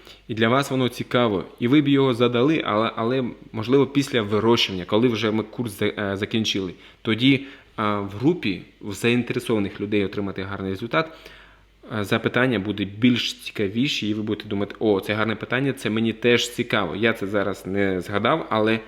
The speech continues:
мені цікаво, про що зараз питає ця людина». Яке живлення, як це робити, а можливо змішувати неможливо, і все таке інше. А якщо я все роблю, а все одно хворію, як розібратись, куди, е, подивитись, і все таке інше.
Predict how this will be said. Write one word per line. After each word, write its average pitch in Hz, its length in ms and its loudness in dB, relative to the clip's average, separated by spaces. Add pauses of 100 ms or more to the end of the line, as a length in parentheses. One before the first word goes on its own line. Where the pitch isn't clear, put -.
(120)
мені 110 180 2
цікаво, 117 420 -2
про 104 140 -8
що 95 180 -6
зараз 95 360 -2
питає 95 400 -6
ця - 140 -12
людина». 95 300 -4 (800)
Яке 120 300 4
живлення, 123 420 4
як 107 300 0
це 131 100 -2
робити, 123 420 0
а 101 40 -4
можливо 123 360 4
змішувати 127 360 -4
неможливо, 123 520 0 (320)
і 104 60 -2
все 120 180 2
таке 110 260 -2
інше. 92 360 -4
А 110 40 0
якщо 120 320 2
я 139 100 6
все 139 180 0
роблю, 139 380 4
а 117 80 -4
все 117 220 -2
одно 123 280 2
хворію, 101 400 -2
як 120 200 0
розібратись, 120 640 0
куди, 123 180 -2 (240)
е, 127 180 -2
подивитись, 123 520 0 (380)
і 104 60 -4
все 139 160 2
таке 120 240 0
інше. 87 260 -4